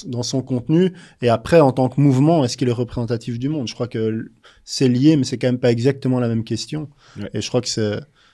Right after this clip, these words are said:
Speaker 1: ça peut vraiment être intéressant d'essayer de, d'essayer d'y répondre, quoi.
Speaker 2: Euh, non, je rejoins Jean sur l'idée de...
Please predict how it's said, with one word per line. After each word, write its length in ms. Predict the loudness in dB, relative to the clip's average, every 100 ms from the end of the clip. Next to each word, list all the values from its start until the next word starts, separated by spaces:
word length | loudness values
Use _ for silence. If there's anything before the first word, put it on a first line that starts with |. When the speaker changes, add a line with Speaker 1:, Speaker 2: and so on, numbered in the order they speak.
| -8
Speaker 1:
ça 180 | -4
peut 120 | 0 2
vraiment 400 | 4 4 4 2
être 180 | 0
intéressant 520 | -4 -2 -2 0 0 0
d'essayer 300 | 0 0 0
de, 240 | -2 -6 -12 _ _ _ _ _ 0
d'essayer 360 | 2 4 4
d'y 120 | 6
répondre, 440 | 4 2 0 -2 -6
quoi. 160 | -16 -6 2
Speaker 2:
Euh, 160 | 2
non, 160 | 4 2
je 80 | 0
rejoins 280 | 0 0
Jean 140 | 0 0
sur 160 | 0
l'idée 260 | -2 0 0
de... 300 | 0 -2 -4